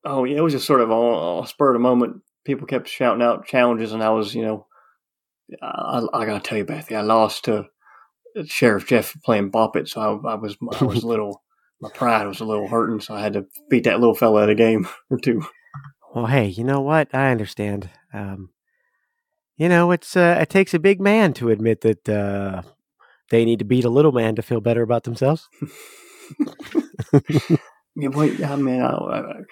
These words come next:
Speaker 1: I gotta be at least honest with you, Bethy. That's all I can s-, tell myself.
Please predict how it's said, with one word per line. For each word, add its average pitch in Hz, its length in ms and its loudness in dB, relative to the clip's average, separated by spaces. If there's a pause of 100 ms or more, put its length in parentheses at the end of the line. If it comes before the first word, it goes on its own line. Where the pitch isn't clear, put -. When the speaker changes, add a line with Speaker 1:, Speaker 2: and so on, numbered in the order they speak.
(480)
Speaker 1:
I 120 80 -8
gotta 131 200 0
be 123 100 2
at 135 140 2
least 156 200 2
honest 147 240 4
with 135 120 -2
you, 139 120 8
Bethy. 107 240 -4
That's 107 140 -8
all 113 180 -4
I 110 60 -10
can 175 240 -10 (160)
s-, - 280 -20
tell 131 120 0
myself. 107 500 -8